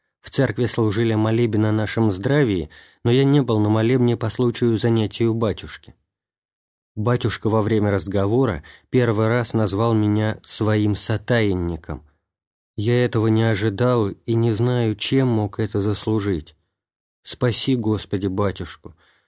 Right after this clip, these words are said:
Я все более и более начинаю видеть, что батюшка великий старец. И, к моему сожалению, батюшка все чаще и чаще говорит о своей смерти,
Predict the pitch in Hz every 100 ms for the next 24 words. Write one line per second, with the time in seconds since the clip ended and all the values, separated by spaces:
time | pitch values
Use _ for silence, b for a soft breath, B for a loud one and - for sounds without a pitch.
0 | _ 117 120 - 117 107 117 135 120 113
1 | 110 123 110 101 104 98 - 110 101 95
2 | 110 131 113 - - 107 98 120 - -
3 | - 117 107 - 104 117 117 104 98 -
4 | - 107 85 76 - _ _ _ _ _
5 | _ - 123 120 117 117 120 110 120 101
6 | 117 131 143 120 90 76 B B 113 127
7 | 131 113 - 123 - - 110 - 131 131
8 | - - 110 104 - 127 - 113 104 110
9 | 117 131 113 - 110 113 117 - 123 123
10 | 107 - -